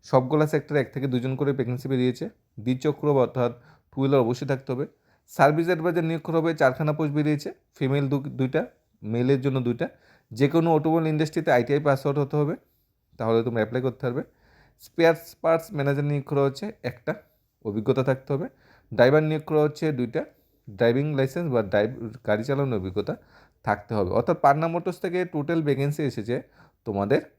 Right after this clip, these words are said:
প্রায় বাইশটার মতো ভ্যাকেন্সি এসেছে পান্না মোটরস থেকে। ত্রিপুরার বিভিন্ন জেলা, বিভিন্ন ব্লক এরিয়াতে কিন্তু প্লেস অফ পোস্টিং।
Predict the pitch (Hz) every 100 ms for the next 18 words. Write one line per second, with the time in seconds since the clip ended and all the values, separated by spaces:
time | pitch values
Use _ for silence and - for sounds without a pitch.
0 | _ _ _ - 139 147 - 107 117 -
1 | 160 147 151 147 147 147 147 151 135 123
2 | 123 123 123 - 135 - _ _ _ -
3 | 147 156 139 135 135 151 156 156 120 120
4 | 135 139 123 127 117 113 117 143 120 117
5 | 123 120 131 - 104 - - 101 95 -